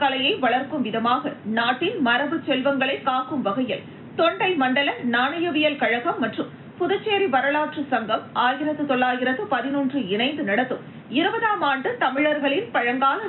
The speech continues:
நாணயங்கள் மற்றும் பழப்பொருட்கள் கண்காட்சி ஆந்திர மகாசபா திருமண மண்டபத்தில் நடைபெற்றது. மூன்று நாட்கள் நடைபெறும் இந்த கண்காட்சி காலை பத்து மணி முதல் மாலை ஏழு மணி வரை நடைபெறுகிறது. இதில் சிறப்பு விருந்தினராக கலந்து கொண்ட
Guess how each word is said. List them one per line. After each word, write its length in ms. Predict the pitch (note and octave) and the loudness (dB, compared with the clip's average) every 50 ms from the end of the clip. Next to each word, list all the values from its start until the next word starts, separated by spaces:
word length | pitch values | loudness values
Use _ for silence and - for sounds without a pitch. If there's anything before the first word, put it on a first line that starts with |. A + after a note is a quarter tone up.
| D#4+ B3+ | 0 2
நாணயங்கள் 540 | B3+ B3+ C4 D4 C#4+ D4+ C#4+ C#4+ C#4 A3+ F#3+ | 2 2 2 0 -2 -2 0 0 0 0 0
மற்றும் 260 | G#3 G3+ - - - - - - - - - - | -2 -4 -4 -6 -8 -8 -14 -18 -18 -10 -2 0
பழப்பொருட்கள் 760 | D4 D4+ E4 A4 A4 - F#4 D#4 D#4+ - - - D#4 D#4 D4+ C4 | 0 0 0 -2 -4 0 0 0 0 0 0 0 0 0 0 -2
கண்காட்சி 500 | A3+ A3+ A3+ A#3+ A#3 B3+ - - - - - - - - G#3+ A3+ | -2 0 0 2 0 0 0 -4 -8 -8 -8 -10 -4 0 2 2
ஆந்திர 240 | B3 C#4 D#4 F#4 F4 D4 B3 B3 | 2 2 0 0 0 2 2 2
மகாசபா 480 | D4 D#4 C#4+ C#4+ - - D4+ B3 C#4 C4 C4 C4+ | 4 4 2 0 2 0 0 2 2 0 2 0
திருமண 280 | C#4 D#4 D4 D#4 D4 C4 A#3+ | 0 0 0 0 0 2 0
மண்டபத்தில் 500 | A#3 G#3+ B3+ A#3 B3 - A#3 B3 G#4+ G4+ | 2 0 0 -2 -2 -2 -2 -2 0 0
நடைபெற்றது. 500 | C#4 G#3 F#3 - F#3 - C#4+ C#4 - - - - - - - - - - - A#3 | 0 -2 -2 -2 -2 0 0 0 0 -4 -10 -12 -16 -18 -18 -18 -12 -4 0 2
மூன்று 300 | C#4 G4 A#4+ B4 B4 B4+ A4+ | 4 4 2 0 -2 0 2
நாட்கள் 380 | G#4+ F#4+ F#4 F4+ - F#4 F#4 F4 C4 C4 | 2 2 2 2 2 0 2 2 4 2
நடைபெறும் 440 | B3+ C#4 C#4+ C#4 D4+ C4+ D4 - - - A#3+ B3+ | 2 2 0 2 0 0 0 -2 -6 -4 -4 -2
இந்த 160 | D4+ F#4+ A#4 G#4 - C#4 | -2 -2 -2 -2 -2 -2
கண்காட்சி 520 | A#3 A#3 A3 - B3 B3+ - - - - - - - B3+ | -2 -2 0 2 2 2 0 -2 -8 -10 -10 -6 -2 0
காலை 260 | B3 A#3+ A#3+ B3 A#3+ A#3+ C4 | 2 2 2 2 0 0 0
பத்து 200 | C#4 C#4 - G#4+ G4 | 0 0 0 -2 -2
மணி 120 | G4 F#4 F4 D#4 | -2 -2 -2 -2
முதல் 240 | D4 - C4+ C#4+ A#3+ - A#3+ A#3 | 0 0 0 0 -2 -2 0 2
மாலை 260 | C4 C4 C4 C4 B3+ A#3+ A3+ B3+ | 2 2 2 2 0 0 0 2
ஏழு 180 | C#4+ F#4+ G#4 G4 F#4 | 0 0 0 -2 -2
மணி 140 | D#4+ D#4 C4+ | -2 0 0
வரை 160 | B3+ A#3+ A#3 - - - B3+ | 0 0 0 -2 0 2 2
நடைபெறுகிறது. 600 | A#3+ A#3+ A#3+ - G3+ F#3 F#3+ F#3 A#3+ B3+ A#3 - - - - - - - - - C#4+ | 4 4 2 0 0 -4 -2 0 0 0 0 0 -8 -14 -16 -16 -16 -12 -4 -2 -2
இதில் 200 | D#4 D4 D#4 A#4 D5+ - - - | 0 0 0 -2 -2 -6 -4 -2
சிறப்பு 300 | G4 F#4 G#4+ G#4+ A4 G4+ D#4 | 0 0 0 0 0 2 2
விருந்தினராக 640 | C#4+ C#4 C#4+ D#4 D#4 D#4 D4+ D4 C#4+ C#4 C#4 C#4+ C4+ - | 4 2 4 2 2 2 2 2 0 0 -2 -2 0 0
கலந்து 240 | B3+ A#3+ B3 C4 D4 C#4+ | 0 2 2 0 2 2
கொண்ட 180 | C4 A#3+ G#3+ | 2 2 2